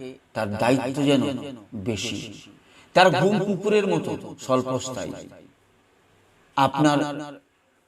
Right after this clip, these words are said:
মানে কেষ্টদাকে বলছে, কাছে শুনেছিলাম এরকম ঘুম ভালো, আবার ঘরের কোথাও কি আছে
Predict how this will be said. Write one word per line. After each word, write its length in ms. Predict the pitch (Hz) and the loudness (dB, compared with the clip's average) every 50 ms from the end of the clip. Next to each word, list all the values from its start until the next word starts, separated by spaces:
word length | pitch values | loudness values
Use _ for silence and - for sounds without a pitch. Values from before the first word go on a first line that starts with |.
| _ - | _ -6
মানে 120 | 127 123 123 | -4 -4 -2
কেষ্টদাকে 520 | - 147 139 139 - 139 123 117 - 123 | 2 2 2 2 2 0 0 0 0 -2
বলছে, 360 | 117 101 107 107 117 104 - - - 151 - - - - _ _ | -6 -6 -6 -8 -8 -10 -10 -12 -14 -18 -20 -20 -20 -20 _ _
কাছে 340 | - 135 131 131 - 170 156 | 0 0 0 2 2 2 2
শুনেছিলাম 600 | - - 151 147 156 151 - 180 170 147 120 - 151 127 113 - 143 120 113 _ _ _ _ _ _ - | 2 2 2 2 2 2 2 4 4 4 4 2 -2 -6 -6 -10 -12 -14 -16 _ _ _ _ _ _ 0
এরকম 420 | - 156 160 180 151 196 190 190 185 | 2 4 4 4 4 4 4 4 2
ঘুম 300 | 196 190 170 180 165 - | 0 0 0 0 0 -2
ভালো, 360 | - 98 98 95 95 98 95 95 95 95 95 98 95 _ _ _ _ _ _ - | -2 -4 -6 -6 -6 -8 -10 -12 -14 -18 -20 -20 -20 _ _ _ _ _ _ 0
আবার 260 | 135 135 139 135 127 | 4 6 6 6 6
ঘরের 480 | - 135 123 123 131 131 123 127 131 | 4 2 2 2 2 2 2 0 -2
কোথাও 300 | 131 123 127 120 120 127 | -4 -2 0 0 0 0
কি 200 | 123 120 127 127 | 0 -2 -4 -4
আছে 560 | 117 113 120 117 113 127 139 143 135 135 139 | -2 -4 -4 -4 -4 -2 -2 -2 -4 -8 -10